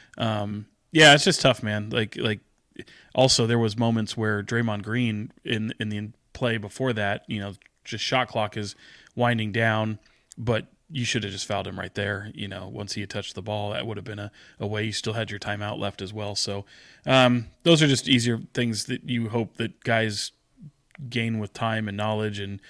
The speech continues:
um, those are just time and, what is it? Time and possession. You just have to know your, where you are in the game and, and, and all that. But, um, but I do, I, I just feel like really,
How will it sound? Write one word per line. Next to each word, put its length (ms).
um, 460
those 180
are 60
just 160
time 240
and, 180
what 160
is 80
it? 220
Time 180
and 100
possession. 460
You 80
just 140
have 140
to 80
know 140
your, 300
where 200
you 180
are 180
in 120
the 60
game 320
and, 240
and, 360
and 120
all 140
that. 280
But, 260
um, 320
but 160
I 100
do, 140
I, 220
I 100
just 200
feel 180
like 220
really, 360